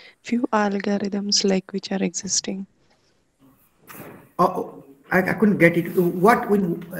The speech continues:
Speaker 2: regarding or with reference to which problem of the blockchain you are talking?
Speaker 1: Like, in the blockchain, we have, uh, throughput, uh, problem now, sir.
Speaker 2: Uh, ju-, just as I told you that the problems, just we discussed the solutions, right?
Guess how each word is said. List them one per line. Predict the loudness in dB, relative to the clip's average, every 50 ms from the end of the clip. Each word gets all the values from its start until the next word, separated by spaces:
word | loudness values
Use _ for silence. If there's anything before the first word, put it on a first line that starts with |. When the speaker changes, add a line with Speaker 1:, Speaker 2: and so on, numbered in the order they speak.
| 0 0 2
Speaker 2:
regarding | 4 6 6 6 6 6 4 2 0 -2 -2
or | -2 0 0
with | 0 -2 -2
reference | -2 -2 -2 0 0 -2 -2 -2
to | -2 0 0
which | 0 0 0 -2 -2
problem | 0 0 0 0 0 -2 -2 -2
of | -4
the | -4
blockchain | -2 -2 -2 -4 -4 -6 -6 -4
you | -4
are | -4 -4
talking? | -4 -6 -6 -6 -8 -12 -12 -14 _ _ _ _ _ _ _ -20 -20 -20 _ _ _ _ _ -20 -20 -20 -20 -20 -20 -20 _ -8 -2 0
Speaker 1:
Like, | 0 0 0 0
in | 0 0 2
the | 0 0
blockchain, | 2 4 2 2 2 -2 -8 -8 -6 -6 -4 -2
we | 0 0 0
have, | 0 0 0 0 0 -2 -2
uh, | -2 0 0 2 2 0 0 -2
throughput, | -2 -2 -2 -2 0 0 0 -2 -2 _ -4
uh, | -2 -2 0 0 -2 -4 -6 -10 _ _ _ _ _ _
problem | -2 -2 0 0 0 -2 -4 -4 -4
now, | -4 -4 -4
sir. | -4 -6 -6 -8 -10 _ _ _ _ _ _ _ _ _ _ _ _ _ _ -4
Speaker 2:
Uh, | -2 0
ju-, | 4 4 4
just | 4 4 2 2 2
as | 4 4
I | 4 2
told | 4 4 4 4 4
you | 4
that | 2 0 0 -2 -2
the | -4 -4
problems, | -2 2 2 4 4 4 2 0 0 -2
just | -4 -4 -2 -2
we | -2 -2
discussed | -2 -2 -6 -4 -2 -2 0 0
the | -2
solutions, | -4 -4 -2 -2 -2 -2 -2 -4 -8 -6
right? | -4 -4 -4 -6 -8 -12